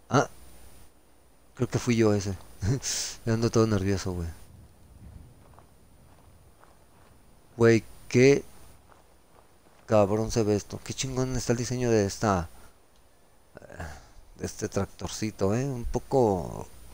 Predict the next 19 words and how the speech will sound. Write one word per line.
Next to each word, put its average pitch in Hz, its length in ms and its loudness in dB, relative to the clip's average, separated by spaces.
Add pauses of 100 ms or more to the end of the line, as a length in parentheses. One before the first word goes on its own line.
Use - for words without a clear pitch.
(200)
diferente 117 460 0
a - 20 6
lo 104 80 2
que - 100 -8
conocemos. 110 440 0
Nada 139 240 6
de 135 80 6
protección 117 560 0
tiene 120 320 0
ese - 160 -4
cabrón. - 380 -2 (1600)
No 107 80 0
cuenta 120 300 2
con, 92 260 -2 (360)
¿este - 180 2
güey 107 160 6
no - 60 0
se - 100 -2
moverá? 90 400 2